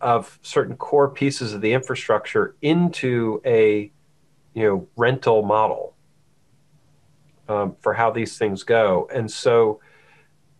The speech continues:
that's fundamentally an economics. This is, and this is what I would bring in with this is the, is the economics question for, for where this goes.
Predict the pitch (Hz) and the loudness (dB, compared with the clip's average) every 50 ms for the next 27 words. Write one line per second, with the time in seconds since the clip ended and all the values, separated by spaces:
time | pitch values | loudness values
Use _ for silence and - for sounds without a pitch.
0 | _ _ _ _ _ - 135 143 175 175 - - - - 170 175 170 165 160 147 | _ _ _ _ _ 2 2 2 2 0 -4 -6 -2 0 0 0 0 0 2 2
1 | 147 156 151 147 127 117 - - 127 127 - 113 104 104 98 107 120 139 156 156 | 2 4 4 2 2 2 0 -2 -4 -2 -2 -2 0 0 0 0 2 0 0 -2
2 | - - - - - - - - _ _ _ _ _ _ _ _ _ _ _ - | -4 -10 -14 -12 -12 -14 -14 -18 _ _ _ _ _ _ _ _ _ _ _ -4
3 | 131 127 - 143 139 139 135 131 135 131 139 143 127 123 139 143 127 127 123 123 | -4 -2 -2 0 0 2 2 2 2 0 -2 -4 -2 2 2 4 4 4 2 0
4 | 113 110 - 127 120 117 117 127 131 131 127 113 98 - - - 82 78 67 65 | -2 -2 0 0 0 2 4 2 2 2 2 0 -2 -2 -2 -4 -4 -4 -4 -6
5 | - - - - - _ _ _ _ _ - 117 113 107 - - - 120 113 101 | -8 -12 -14 -16 -18 _ _ _ _ _ -6 -4 -4 -4 -8 -10 -8 -6 -6 -6
6 | - - _ - 127 - - - 113 - - - 131 127 - 117 113 110 117 131 | -6 -6 _ -4 -4 -4 -6 -8 -8 -4 -2 -2 -2 0 0 0 0 2 2 2
7 | 131 120 98 - - - - - - 92 87 - - - - 101 87 82 80 80 | 0 -2 -4 -4 -10 -16 -10 -6 -4 -4 -4 -4 -8 -10 -6 -6 -6 -6 -8 -14
8 | 80 - _ _ _ _ _ _ _ _ _ _ _ _ _ - - - 123 120 | -20 -20 _ _ _ _ _ _ _ _ _ _ _ _ _ -10 -4 -2 0 2
9 | 117 117 113 110 107 107 - - - - - 123 117 107 104 117 120 123 123 113 | 4 4 4 4 4 2 0 -4 -10 -8 -4 -4 -2 0 2 4 4 4 4 4
10 | 117 107 101 - - - 120 147 - - - - - - - - | 2 2 0 -2 -2 0 0 0 0 -2 -4 -10 -18 -20 -20 -20